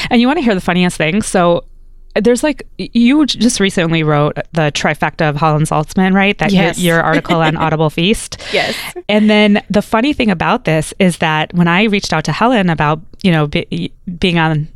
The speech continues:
Speaker 1: this podcast, and I told her the other podcasts that were on the list, she was like, "Oh," and I kn-, I knew that she had featured the Twenty thousand Hertz episode on her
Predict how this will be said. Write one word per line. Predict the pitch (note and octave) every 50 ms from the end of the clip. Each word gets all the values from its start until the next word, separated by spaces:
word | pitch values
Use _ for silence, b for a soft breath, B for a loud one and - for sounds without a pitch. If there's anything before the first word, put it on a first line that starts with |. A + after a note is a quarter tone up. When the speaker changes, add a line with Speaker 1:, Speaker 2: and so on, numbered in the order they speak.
| -
Speaker 1:
this | - A3+ C4 C4 -
podcast, | - D#3 D#3 D#3+ - - D#3+ D3 D3 D#3+ E3 - - - B B B B B B B B B B _
and | F#3+ - F3+
I | F3
told | D#3 - G#3 F#3+ G3 F#3+
her | E3+ G#3+ G3+
the | F3+ F3
other | - D#3+ E3 D#3+ D#3+ D#3 D3+ D3+ D3 D3 G3 -
podcasts | - - F#3 F#3 F#3+ - E3+ D#3+ -
that | E3+ C#3+
were | A2+ G#2
on | - D#3 D3+
the | D3+ D3+
list, | G3 C#4 D4+ B3 G3+ - - - -
she | - - A3+
was | G#3 -
like, | A3 G#3 G3+ - - - _ _ _ _ - -
"Oh," | G#3+ - G#3+ E3+ D3+ D3 D3+ - - _ -
and | - A3+
I | A#3+ B3 C4
kn-, | A3+ G3+ - -
I | G#3 A3
knew | G#3+ G#3+ B3 D#4 F#4 F#4+
that | F#4+ D#4 C4 -
she | - - A#3+ A3 G#3
had | G3+ F#3+ -
featured | - G#3 F#3+ - F#3 E3+
the | D#3+ E3+
Twenty | - - F3+ E3+ E3
thousand | - E3 D#3 D3 D3+
Hertz | D3 - F#3+ E3+ E3 - -
episode | E3+ D3+ - E3 - - D#3 D3 D3 D3 - -
on | F#3 F3+ F3 F3 F3
her | D#3+ - - F3+ E3 D#3 D3+